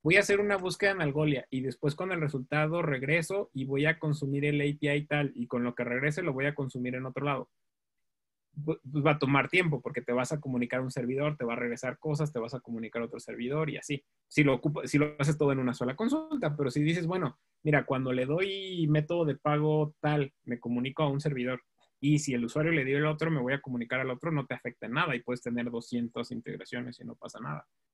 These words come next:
Eh, nada más cuando, cuando tienes, pues, muchas consultas anidadas, es como si anidaras muchas consultas a la base de datos, te consul-, te conectas a servidores. Y hay servidores de A P Is, eh,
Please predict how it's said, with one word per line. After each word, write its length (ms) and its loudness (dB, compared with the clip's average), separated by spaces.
Eh, 280 0
nada 180 6
más 160 2
cuando, 240 2
cuando 420 4
tienes, 300 0
pues, 180 2
muchas 300 4
consultas 500 0
anidadas, 540 0
es 80 -6
como 280 0
si 180 -4
anidaras 500 0
muchas 260 -4
consultas 400 -10
a 60 -8
la 60 -4
base 180 -10
de 80 -2
datos, 240 -6
te 100 -10
consul-, 460 -6
te 100 -6
conectas 440 -4
a 40 -18
servidores. 600 -4
Y 140 2
hay 180 6
servidores 880 2
de 140 -2
A 200 -4
P 60 -2
Is, 180 -10
eh, 420 -6